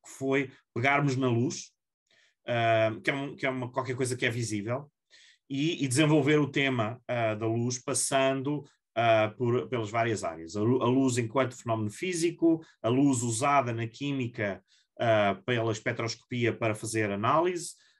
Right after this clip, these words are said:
ah, a luz que os astrónomos usam para compreender o universo,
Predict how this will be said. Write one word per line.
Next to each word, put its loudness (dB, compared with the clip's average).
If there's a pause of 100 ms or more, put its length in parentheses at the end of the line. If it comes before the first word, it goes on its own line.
(140)
ah, 0 (160)
a 0
luz 0
que 0
os -4
astrónomos -4
usam -2
para -2 (240)
compreender 0
o -6
universo, -2